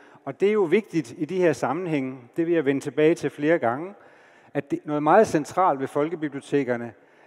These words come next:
er, at der er tale om en lokal selvstyredel, som vi faktisk kan gøre noget ved. Mit andet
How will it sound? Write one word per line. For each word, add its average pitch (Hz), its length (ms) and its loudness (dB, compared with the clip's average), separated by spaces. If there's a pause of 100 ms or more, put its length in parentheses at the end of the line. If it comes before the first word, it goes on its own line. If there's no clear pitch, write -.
er, 143 280 2 (180)
at 135 200 -4
der 143 60 2
er 135 80 4
tale 143 560 2
om 123 320 -6 (520)
en 135 360 -4
lokal 135 720 2 (680)
selvstyredel, 127 1120 0
som 127 220 -10
vi 123 60 -6
faktisk 135 300 0
kan 143 100 -2
gøre 117 220 -6
noget 123 180 -6
ved. 113 160 -6 (1500)
Mit 165 160 -2
andet 208 440 4